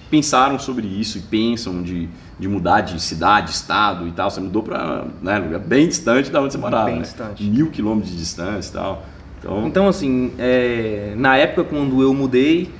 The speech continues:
Speaker 2: eu tava, o meu, minha, meu objetivo era realmente sair da minha zona de conforto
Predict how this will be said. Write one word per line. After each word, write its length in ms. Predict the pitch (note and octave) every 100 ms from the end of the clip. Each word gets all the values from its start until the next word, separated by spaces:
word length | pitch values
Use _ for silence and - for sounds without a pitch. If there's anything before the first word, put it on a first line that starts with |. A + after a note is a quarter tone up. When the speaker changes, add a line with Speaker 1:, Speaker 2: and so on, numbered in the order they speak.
| - -
Speaker 2:
eu 100 | C3+
tava, 320 | C3 C#3+ C#3 C#3
o 220 | C#3+ C#3+
meu, 280 | D3 D3+ C3+
minha, 240 | C#3+ D3
meu 320 | C#3+ B2 C3+
objetivo 580 | C#3+ D3 D#3+ D#3 E3+ D#3+
era 120 | E3+
realmente 360 | D#3 D#3 D#3 D#3
sair 220 | D#3 D3+
da 100 | E3
minha 200 | E3+ F3
zona 240 | C#3+ E3 F#3
de 80 |
conforto 580 | F3+ G3+ F#3 C3 A#2+ -